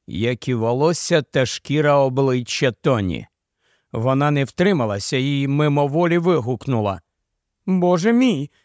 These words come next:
та ви ж розмовляєте!» «Це вас дивує? Хіба ви думали, що я не можу?» Клер розгублено всміхнулася.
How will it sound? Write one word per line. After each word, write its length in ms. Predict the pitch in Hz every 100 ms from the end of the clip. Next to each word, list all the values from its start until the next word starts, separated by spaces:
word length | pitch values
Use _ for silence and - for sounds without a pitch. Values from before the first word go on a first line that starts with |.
| _ -
та 140 | 156
ви 260 | 170 190 196
ж 160 | 180
розмовляєте!» 920 | 214 202 240 240 262 165 123 135 - - _ _ _ _ _ _ _ _ _
«Це 300 | - - 123
вас 340 | 117 123 113 110
дивує? 640 | 123 113 117 127 165 202 - _ _ _ _ _
Хіба 460 | _ - 208 180 185
ви 140 | 160
думали, 500 | 160 170 147 135 135
що 240 | 117 - 131
я 380 | 123 131 120 110
не 180 | 113
можу?» 460 | 104 113 147 202 202 - _ _ _ _ _ -
Клер 520 | 123 127 165 165 151 - _ -
розгублено 800 | 180 170 127 117 170 160 156 143
всміхнулася. 1000 | 131 - 135 - 156 139 92 - 85